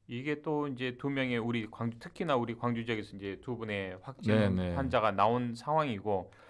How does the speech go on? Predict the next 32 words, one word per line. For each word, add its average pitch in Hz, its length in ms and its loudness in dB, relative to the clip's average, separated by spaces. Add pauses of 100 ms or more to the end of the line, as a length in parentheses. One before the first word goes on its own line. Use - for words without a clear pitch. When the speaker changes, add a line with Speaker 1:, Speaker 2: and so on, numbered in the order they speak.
(140)
Speaker 1:
또 165 120 -2
추가적으로 190 640 4
또 151 120 0
뭐 113 340 0
예를 127 200 2
들어 104 100 -2
그럴 135 300 2
일이 117 160 2
있으면 104 300 0
안 98 100 0
되겠습니다만 107 840 -2 (500)
확진 165 260 -2
환자 135 260 6
또 127 220 0
추가로 156 380 2
발병이 123 960 0
된다면 117 640 2 (380)
그 123 160 -6
또한 160 240 4
정말 120 440 0
우리 107 220 -8
원장님께서 117 520 0
말씀, 107 420 0
말씀하신 113 540 0
것처럼 98 440 -6 (560)
어, 104 340 -6
투표율 131 800 -2
조절로 117 380 0
좀 104 180 -6
이어지지 113 440 -2
않을까도 92 600 -4
싶습니다. 92 800 -10